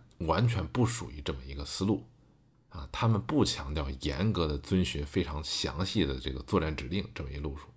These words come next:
英国海军的元帅基本上他也不会把这个作战计划制定的那么细节，他基本上还是因地制宜，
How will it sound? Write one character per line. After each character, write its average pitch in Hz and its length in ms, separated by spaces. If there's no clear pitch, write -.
英 143 140
国 147 100
海 104 100
军 107 160
的 117 80
元 85 320
帅 107 160
基 110 200
本 82 120
上 80 120
他 - 160
也 80 60
不 78 140
会 90 200
把 - 200
这 - 80
个 78 120
作 98 160
战 98 100
计 98 140
划 82 360
制 107 140
定 90 180
的 78 120
那 113 160
么 92 180
细 - 260
节， - 240
他 - 140
基 123 180
本 85 100
上 71 80
还 80 160
是 87 240
因 101 240
地 92 120
制 73 180
宜， - 300